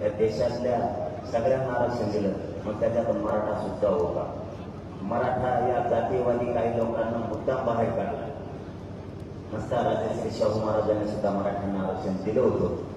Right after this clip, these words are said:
ते आरक्षण आपल्याला पुन्हा मिळवायचं. त्यासाठी पुन्हा एकदा ताकदीनं आपण सगळे कोल्हापूर जिल्ह्यातले मराठे ताकदीनं पेटून उठा, कारण ही लढाई आपल्याला जिंकायची आणि ती लढाई मी तुमच्या जीवावरती लढतोय.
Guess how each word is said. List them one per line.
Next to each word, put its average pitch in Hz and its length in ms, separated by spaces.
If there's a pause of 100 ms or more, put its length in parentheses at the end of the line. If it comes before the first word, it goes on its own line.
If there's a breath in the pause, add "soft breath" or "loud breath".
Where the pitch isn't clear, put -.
(180)
ते 135 140
आरक्षण 113 540
आपल्याला 107 360
पुन्हा - 440
मिळवायचं. 95 460 (540)
त्यासाठी 120 460
पुन्हा 120 360
एकदा - 580 (460)
ताकदीनं - 460 (600)
आपण - 280
सगळे - 340
कोल्हापूर 117 640
जिल्ह्यातले 117 440
मराठे 113 480
ताकदीनं - 500
पेटून 113 440
उठा, - 460
कारण - 220
ही - 260
लढाई 110 260
आपल्याला - 440
जिंकायची - 800
आणि 117 80
ती 151 320
लढाई 135 320
मी - 200
तुमच्या 131 360
जीवावरती 110 680
लढतोय. 95 320